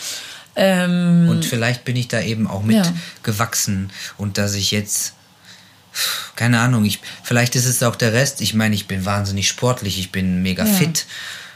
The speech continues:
Speaker 2: Äh, ich bin nicht der tanzende, tanzende Superass, nein. Ich bin, ich bin witzig. Also ich kann halt vielleicht meine
Speaker 1: Hm.
Speaker 2: Stärken einfach besser einschätzen
Speaker 1: Ja.
Speaker 2: jetzt. Also ich würde mich niemals für, äh,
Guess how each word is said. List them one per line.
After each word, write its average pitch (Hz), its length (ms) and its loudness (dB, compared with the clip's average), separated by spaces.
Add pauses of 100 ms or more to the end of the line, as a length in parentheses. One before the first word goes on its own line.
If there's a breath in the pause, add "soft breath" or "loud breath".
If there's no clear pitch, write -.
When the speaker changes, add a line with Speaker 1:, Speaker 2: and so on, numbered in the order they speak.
(180 loud breath)
Speaker 2:
Äh, 98 420 0 (520)
ich 95 100 -16
bin 90 180 -4
nicht 120 140 0
der 131 120 0
tanzende, 113 680 2 (460 loud breath)
tanzende 117 400 0
Superass, 104 680 0
nein. 104 400 0 (300 loud breath)
Ich - 180 -8
bin, 92 320 -2
ich 107 140 -10
bin 95 460 -2
witzig. 151 600 0
Also 127 180 0
ich 131 140 -2
kann 156 220 2
halt 147 120 0
vielleicht 135 240 2
meine 120 180 6
Speaker 1:
Hm. 226 60 6
Speaker 2:
Stärken 151 380 2
einfach 92 260 -2
besser 92 460 -6
einschätzen 90 440 -2
Speaker 1:
Ja. 202 240 4
Speaker 2:
jetzt. - 260 -6
Also 101 200 -4
ich 101 140 -4
würde 110 180 0
mich 98 200 -2
niemals 101 400 0
für, 92 340 -2 (500 loud breath)
äh, 117 160 4